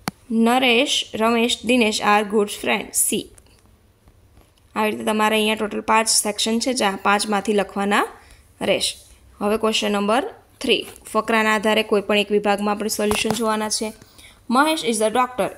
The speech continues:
He like to ride bike on sixteenth June two thousand twenty-four. Mahesh and his friend want to picnic near the pond. It was a romper. They went to buy this car.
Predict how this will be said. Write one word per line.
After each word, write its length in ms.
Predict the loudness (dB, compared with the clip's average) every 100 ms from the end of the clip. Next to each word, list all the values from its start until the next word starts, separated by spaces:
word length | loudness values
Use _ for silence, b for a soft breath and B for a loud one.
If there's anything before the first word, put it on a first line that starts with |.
| -12
He 120 | -2 0 2
like 160 | 2 0
to 40 | 0 4
ride 220 | 2 2 2
bike 240 | 2 2 -2 0
on 80 | 2 0 -10 _ -4
sixteenth 480 | -4 -2 0 0 -2 -2
June 180 | 2 2 2
two 100 | -2
thousand 300 | 0 0 -2 -8 -18 _ -2
twenty-four. 560 | -2 0 0 2 2 2 B B B _ 2
Mahesh 260 | 4 2 2
and 80 | 4 4
his 120 | 2 2
friend 320 | 2 2 2
want 140 | 2 2
to 60 | -2 0
picnic 400 | -2 -2 0 0 -2 0
near 240 | 2 2 2 0
the 80 | 0 0 -2 -2
pond. 220 | 0 0 -4 b b b _ -12
It 120 | -8 -2
was 220 | 2 2 2
a 100 | 0
romper. 680 | 2 4 2 2 2 2 0 -6 -10 0
They 240 | 2 2 0
went 300 | 2 2 0
to 100 | -2
buy 380 | 4 4 4 2
this 400 | 0 0 0 -4 -8 -20 _
car. 160 | 0